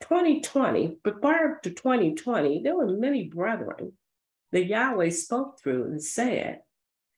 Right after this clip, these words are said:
that it's gonna be an interesting year.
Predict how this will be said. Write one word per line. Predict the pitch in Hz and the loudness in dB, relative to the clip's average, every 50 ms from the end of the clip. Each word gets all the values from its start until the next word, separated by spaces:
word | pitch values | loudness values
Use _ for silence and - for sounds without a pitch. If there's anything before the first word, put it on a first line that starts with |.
| _ _ _ _ _ - | _ _ _ _ _ 0
that | 175 202 | 2 2
it's | 247 240 - | 2 0 2
gonna | - 311 294 269 | 4 4 4 4
be | 277 277 262 | 4 2 2
an | - - - | 2 0 2
interesting | 277 285 285 - - 220 220 - - - 220 208 202 190 | 2 2 2 2 -2 -4 -6 -6 -4 -2 0 0 0 -2
year. | 185 202 233 220 - - - - - _ | -2 -2 -2 -2 -4 -6 -12 -16 -20 _